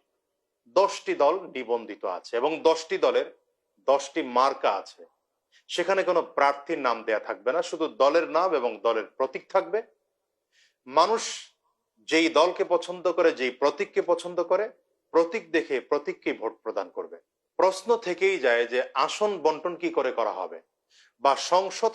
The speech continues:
সদস্য কি করে নির্বাচিত করা হবে। এর মাধ্যম হলো প্রতিটি দল তার নিজস্ব একটি প্রাইমারি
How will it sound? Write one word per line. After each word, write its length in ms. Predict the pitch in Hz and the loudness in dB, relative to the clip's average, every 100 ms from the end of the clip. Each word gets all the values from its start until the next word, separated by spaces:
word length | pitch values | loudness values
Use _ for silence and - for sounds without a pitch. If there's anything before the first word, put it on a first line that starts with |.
| - | 0
সদস্য 300 | 156 143 135 175 - | 0 0 -2 -8 -10
কি 80 | 190 196 | -4 2
করে 180 | 170 156 170 - _ _ - | 2 2 -2 -14 _ _ -4
নির্বাচিত 460 | 147 143 139 131 110 | 0 2 0 -4 -4
করা 160 | 107 101 85 | -2 -2 -6
হবে। 180 | 82 - _ _ _ _ _ _ _ | -14 -18 _ _ _ _ _ _ _
এর 120 | 214 208 | 2 4
মাধ্যম 280 | 180 170 214 190 | 2 0 -4 -2
হলো 180 | 156 123 160 - _ _ | 0 0 0 -8 _ _
প্রতিটি 400 | 175 180 196 180 160 | 0 2 -2 -4 2
দল 180 | 131 139 185 226 _ _ _ _ _ | 4 4 2 -8 _ _ _ _ _
তার 160 | 123 113 92 110 | 0 0 -2 -6
নিজস্ব 340 | 156 196 - 175 147 | 0 0 0 0 0
একটি 200 | - 120 - - | 0 -10 -6 0
প্রাইমারি 420 | 135 151 139 120 | 2 2 0 -2